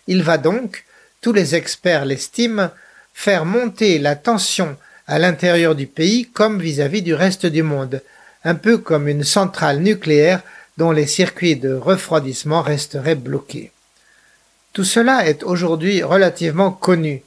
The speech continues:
Ce qui l'est moins est que Xi Jinping n'a pas une mais deux personnalités, toutes deux complexes et opposées, on pourrait presque dire manichéennes, l'une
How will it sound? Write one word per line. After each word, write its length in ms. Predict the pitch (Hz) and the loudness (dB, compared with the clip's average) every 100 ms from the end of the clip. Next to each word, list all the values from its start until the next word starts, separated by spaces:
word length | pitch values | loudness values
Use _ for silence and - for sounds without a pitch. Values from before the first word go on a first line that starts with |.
| _ _ _ - | _ _ _ -10
Ce 120 | - | -6
qui 160 | 180 262 | 0 2
l'est 160 | 180 | 4
moins 320 | 156 156 190 - _ _ _ - | 2 0 -2 -4 _ _ _ -12
est 60 | 139 | -6
que 120 | 175 | -4
Xi 220 | 156 180 - | -2 -4 -4
Jinping 540 | 170 - - 233 165 | -6 -4 0 2 2
n'a 120 | 151 | -2
pas 320 | 143 151 151 - - | -2 -2 -2 -4 0
une 320 | 269 208 160 | 0 2 0
mais 200 | 156 156 | 0 -2
deux 320 | 135 139 302 | -2 -2 -2
personnalités, 1040 | 185 190 180 - 170 156 143 147 - 147 139 _ _ _ | -2 -4 -2 0 0 2 0 -2 -2 -4 -4 _ _ _
toutes 240 | - 185 180 | -6 0 0
deux 220 | 160 160 | 2 0
complexes 720 | - 214 196 202 202 202 - | 2 0 0 0 0 -2 -4
et 260 | 143 147 - | -4 -4 -2
opposées, 640 | 240 240 185 175 135 156 - _ _ - | -2 0 0 0 2 -2 -4 _ _ -8
on 120 | 156 | -6
pourrait 300 | 143 156 160 | 0 2 0
presque 500 | - 220 196 - 165 | 0 -2 -2 -4 -4
dire 420 | 151 170 180 156 139 | -2 2 0 0 -2
manichéennes, 920 | 170 202 190 190 165 147 143 170 165 _ _ - | 0 2 0 -2 0 2 2 -2 -8 _ _ -4
l'une 400 | 165 175 151 | 0 2 0